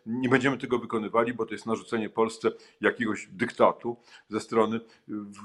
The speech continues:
istocie nieuprawnionej instytucji. No, nie możemy tego czynić. Nie możemy tego czynić, bo to jest, jeszcze raz powtórzę, niezwykle ryzykowna droga na przyszłość.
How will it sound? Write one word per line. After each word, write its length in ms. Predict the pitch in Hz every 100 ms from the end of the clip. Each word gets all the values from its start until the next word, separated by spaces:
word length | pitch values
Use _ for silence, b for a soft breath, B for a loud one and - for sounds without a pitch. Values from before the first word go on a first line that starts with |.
| -
istocie 380 | - 131 131
nieuprawnionej 520 | 117 113 110 104 101 95
instytucji. 600 | - 98 90 - - 110
No, 60 |
nie 160 | 139 151
możemy 520 | 170 185 220 185 - _ _
tego 240 | - 90 -
czynić. 600 | - 107 - _ - _ _ _ -
Nie 80 | 139
możemy 300 | 165 175 123
tego 220 | 131 110
czynić, 320 | - 139 127
bo 140 | 117
to 100 | 117
jest, 280 | 131 117 - _ _
jeszcze 240 | 120 117 127
raz 140 | 131
powtórzę, 480 | - - 117 113 117 - -
niezwykle 600 | 143 151 139 135 127 127 -
ryzykowna 520 | 107 104 110 104 107
droga 240 | 95 92
na 80 | 87
przyszłość. 600 | - - - - - -